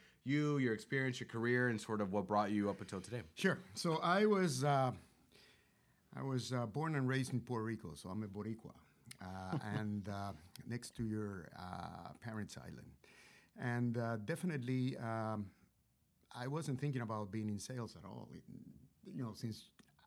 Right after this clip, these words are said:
Speaker 2: I grew up, I went to school for chemical engineering. And as a matter of fact, my grandmother wanted me to be a priest, but that didn't go anywhere. So I became, uh, a chemical engineer. Uh, I, one, in one month, I got married. Uh, I, um,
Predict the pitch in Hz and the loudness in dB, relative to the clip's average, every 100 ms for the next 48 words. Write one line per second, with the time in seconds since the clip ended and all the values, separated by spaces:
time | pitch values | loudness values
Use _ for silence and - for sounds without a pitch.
0 | - - 101 113 135 - - 117 131 131 | -16 -12 -6 -2 -2 -4 -8 -6 -2 0
1 | 127 127 - - 139 - 123 143 143 113 | -2 -2 -6 -4 -4 -4 -4 -2 -2 -4
2 | 95 95 90 82 80 - - - - - | -6 -6 -8 -8 -12 -18 -20 -20 -20 -18
3 | - 101 104 104 - 131 143 135 104 110 | -8 -6 -4 -4 -4 -4 -2 -2 -2 -2
4 | 110 104 - 120 139 156 101 95 95 92 | -4 -6 -12 -6 -2 -2 -4 -6 -6 -6
5 | 90 - 90 - 85 98 - 87 92 - | -8 -10 -10 -10 -10 -10 -10 -10 -10 -10
6 | - - - 73 - 95 95 - 90 90 | -10 -10 -12 -14 -14 -12 -14 -14 -14 -14
7 | - 92 90 - - 85 92 90 87 90 | -12 -12 -10 -12 -14 -10 -8 -6 -6 -8
8 | 95 - - 104 104 101 98 - 87 92 | -10 -12 -8 -8 -6 -8 -8 -10 -10 -10
9 | 147 _ - - - - - 110 101 101 | -10 _ -20 -20 -20 -20 -12 -8 -6 -4
10 | 101 98 101 107 98 95 95 95 92 87 | -4 -6 -8 -10 -10 -8 -8 -10 -10 -8
11 | 104 110 101 - _ _ _ _ 98 95 | -6 -4 -6 -10 _ _ _ _ -12 -10
12 | 92 95 87 104 87 87 87 - 87 90 | -8 -10 -8 -10 -10 -12 -14 -14 -12 -10
13 | 98 104 - 92 90 98 - 92 82 85 | -8 -8 -10 -16 -16 -18 -18 -16 -12 -12
14 | 82 82 80 80 | -10 -10 -10 -10